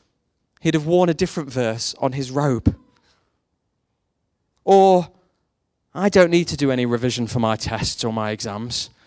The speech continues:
because I can do all things through Christ who strengthens me." God's got it. I don't need to do anything. I don't need to work hard. I don't need to revise.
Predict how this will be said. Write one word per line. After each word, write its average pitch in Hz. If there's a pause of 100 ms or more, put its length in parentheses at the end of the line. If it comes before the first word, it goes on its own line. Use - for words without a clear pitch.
(140)
because 139
I 175
can 180
do 151
all 311
things 127
through 135
Christ 131
who 139
strengthens 151
me." 123 (1700)
God's 202
got 196
it. 190 (300)
I 208
don't 208
need 202
to 202
do 202
anything. 190 (420)
I 180
don't 185
need 196
to 190
work 185
hard. 165 (100)
I 185
don't 180
need 185
to 185
revise. 160